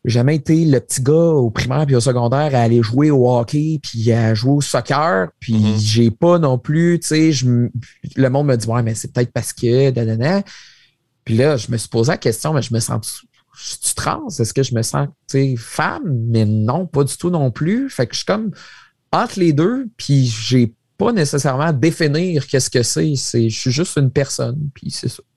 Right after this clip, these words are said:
Speaker 2: Tu te sens-tu à l'aise d'être dans cette espèce de non-catégorie-là, euh, Loïc ?
Speaker 1: Euh, oui, moi, je me sens à l'aise. Est-ce que les gens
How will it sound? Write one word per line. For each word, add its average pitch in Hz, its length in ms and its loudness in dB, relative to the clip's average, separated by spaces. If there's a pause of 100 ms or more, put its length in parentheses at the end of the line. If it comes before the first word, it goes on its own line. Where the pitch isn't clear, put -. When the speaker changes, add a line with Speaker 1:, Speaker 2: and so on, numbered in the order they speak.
Speaker 2:
Tu - 120 -20
te - 60 -20
sens-tu 98 540 -4
à 92 140 2
l'aise 143 380 -4
d'être 117 200 -10
dans 98 300 -2
cette - 340 -8
espèce 101 420 -6
de 92 140 -4
non-catégorie-là, 101 1120 -6
euh, 113 240 -10
Loïc ? 113 380 -10 (1200)
Speaker 1:
Euh, 147 260 4 (100)
oui, 156 520 4
moi, 165 200 2
je 240 140 -2
me 151 60 2
sens 143 120 -2 (140)
à 143 200 0
l'aise. 233 380 -10 (120)
Est-ce 139 260 0
que - 180 -2
les 175 260 2
gens 180 380 0